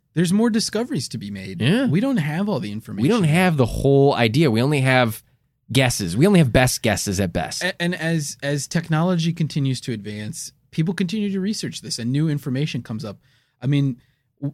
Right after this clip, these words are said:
Speaker 1: we said it in the research, Eric von Daniken, when he wrote his book, Chariots of the Gods, he didn't have all this information.
Speaker 2: Right.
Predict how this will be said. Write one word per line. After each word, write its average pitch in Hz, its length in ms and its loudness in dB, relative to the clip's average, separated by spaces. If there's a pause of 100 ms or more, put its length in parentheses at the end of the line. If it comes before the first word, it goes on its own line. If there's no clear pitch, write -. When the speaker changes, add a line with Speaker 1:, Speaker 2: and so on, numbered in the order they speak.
(360)
Speaker 1:
we 202 160 0
said 175 220 4
it 160 100 -2
in 156 60 2
the 156 100 4
research, 117 480 -2
Eric 185 220 2
von 170 180 2
Daniken, 107 420 -2
when 107 120 -4
he 107 60 -4
wrote 120 240 0
his 127 140 -2
book, 101 340 -8
Chariots 117 420 -4
of 185 80 -4
the 196 60 -2
Gods, 95 420 -10
he 247 100 -2
didn't 262 160 0
have 285 160 0
all 127 100 -2
this 110 200 -4
information. 98 640 -10
Speaker 2:
Right. 190 280 2